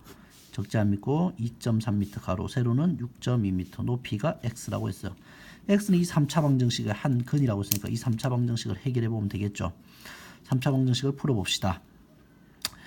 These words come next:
자, 풀어보면은 적절한, 이것도 인수정리와 조립제법을 써야 될 게 보이네요. 그 일 차식을 찾아보면 일, 어, 일을 넣어볼까요?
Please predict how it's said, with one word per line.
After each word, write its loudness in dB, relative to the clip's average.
자, 0
풀어보면은 4
적절한, 4
이것도 0
인수정리와 4
조립제법을 2
써야 0
될 -2
게 2
보이네요. 2
그 -2
일 0
차식을 -2
찾아보면 0
일, 4
어, 0
일을 4
넣어볼까요? 2